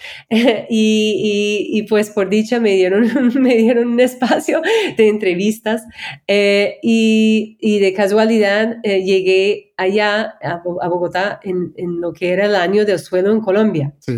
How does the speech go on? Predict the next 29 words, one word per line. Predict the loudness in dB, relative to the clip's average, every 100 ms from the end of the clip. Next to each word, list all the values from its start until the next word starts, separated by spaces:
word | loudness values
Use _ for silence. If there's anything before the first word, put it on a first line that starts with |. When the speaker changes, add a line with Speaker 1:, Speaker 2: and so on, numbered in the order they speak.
| -2
Speaker 1:
una | -2 0
campaña | -2 -4 -4 -2 -2 -4 -8 -20 -20 _ _
que | 0 2 2 0 -2 -4 -2
inicia | -2 -2 0 0 0 0 -2 -2
el | -2 -2
igac | -2 -2 -4 -6
también, | -6 -2 -4 -6 -6
ah, | -6 -4 -6 -10 -16 -12
en | -10
conjunto | -6 -6 -6 -8
con | -8 -4
el |
Ministerio | -4 -4 -4 -2
de | -2
Medio | -2
Ambiente | -2 -4 -4 -4 -6
en | -6
ese | -6
entonces, | -6 -6 -6 -10 -14 -18 -20 -20 _ _ -4
em, | 0 0 -2 -8 -14 _
tratando | -2 0 2 2
también | 2 0 0 0 0
desde | 0 0
la | 0 -2
ciencia, | -2 0 0 -4 -6 -6 -12 _ _ _ _ _
eh, | 0 2 0
visibilizar | 0 2 2 2 -2 -2 0 0
el | -2
suelo | -2 -2 0 -2 -4